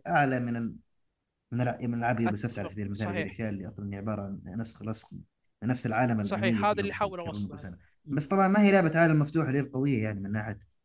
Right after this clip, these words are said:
Speaker 1: ما هي ويتشر، ما هي Skyrim، ما هي Zelda، ما هي ريد ديد، ما هي، ما، ما هي فهذا الليفل أساسًا.
Speaker 2: إي، إي، ما، ما توصل للمستوى،
Speaker 1: لا،
Speaker 2: صحيح.
Speaker 1: هي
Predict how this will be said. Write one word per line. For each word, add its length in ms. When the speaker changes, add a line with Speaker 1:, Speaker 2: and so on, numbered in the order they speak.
Speaker 1:
ما 80
هي 40
ويتشر، 340
ما 100
هي 40
Skyrim، 380
ما 120
هي 60
Zelda، 280
ما 100
هي 60
ريد 180
ديد، 200
ما 80
هي، 100
ما، 100
ما 140
هي 60
فهذا 160
الليفل 220
أساسًا. 360
Speaker 2:
إي، 140
إي، 140
ما، 140
ما 140
توصل 340
للمستوى، 220
Speaker 1:
لا، 200
Speaker 2:
صحيح. 320
Speaker 1:
هي 180